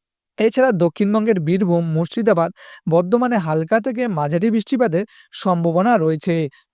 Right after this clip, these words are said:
এবং কলকাতা, হাওড়া, হুগলি, নদিয়া, মেদিনীপুর, চব্বিশ পরগনা, আরামবাগ, কোলাঘাট এইসব জায়গায় বৃষ্টি খুবই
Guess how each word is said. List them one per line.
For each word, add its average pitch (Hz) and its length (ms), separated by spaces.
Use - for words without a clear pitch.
এবং 170 340
কলকাতা, 226 560
হাওড়া, 165 580
হুগলি, 196 520
নদিয়া, 233 460
মেদিনীপুর, 190 640
চব্বিশ 185 400
পরগনা, 233 460
আরামবাগ, 196 600
কোলাঘাট 196 580
এইসব 214 440
জায়গায় 240 280
বৃষ্টি 202 480
খুবই 220 240